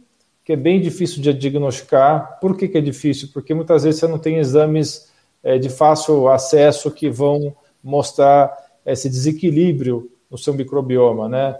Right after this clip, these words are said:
Todos nós sabemos que nós temos uma população, uma floresta amazônica nos nossos intestinos e em outras mucosas também, mas vamos falar hoje mais especificamente da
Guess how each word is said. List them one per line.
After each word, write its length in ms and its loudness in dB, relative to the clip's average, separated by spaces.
Todos 180 0
nós 120 2
sabemos 500 2
que 60 -16
nós 160 -4
temos 600 -2
uma 140 -6
população, 720 0
uma 120 -2
floresta 520 4
amazônica 640 0
nos 100 -8
nossos 220 -4
intestinos 640 -6
e 60 -4
em 60 -2
outras 340 2
mucosas 500 -2
também, 380 0
mas 100 0
vamos 180 -6
falar 300 4
hoje 300 0
mais 180 -2
especificamente 720 -8
da 340 0